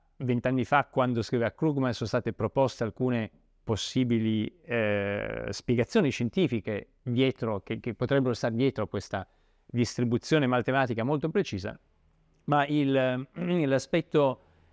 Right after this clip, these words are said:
l'aspetto interessante, quello che questo ci dice, è che co-, in ogni paese, in ogni continente, anche in periodi storici diversi, il rapporto tra città grandi e città piccole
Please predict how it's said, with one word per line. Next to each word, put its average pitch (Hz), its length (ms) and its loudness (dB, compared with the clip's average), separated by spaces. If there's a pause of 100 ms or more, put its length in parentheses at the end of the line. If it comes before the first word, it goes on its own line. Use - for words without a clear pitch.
(120)
l'aspetto 160 260 2
interessante, 156 540 2
quello 127 160 2
che 117 60 -8
questo 143 240 -2
ci 190 140 -2
dice, 123 300 -2
è 120 60 -2
che - 160 -6
co-, 123 140 -4
in 120 160 0
ogni 127 460 0 (120)
paese, 135 760 0
in 110 140 -4
ogni 107 440 -2
continente, 117 840 -2
anche 104 220 -4
in 98 60 -2
periodi 107 280 0
storici 127 360 -2
diversi, 123 400 -2
il 123 40 -2
rapporto 135 400 0
tra 113 120 0
città - 200 -8
grandi 135 200 0
e - 20 -2
città 151 240 -2
piccole 151 360 2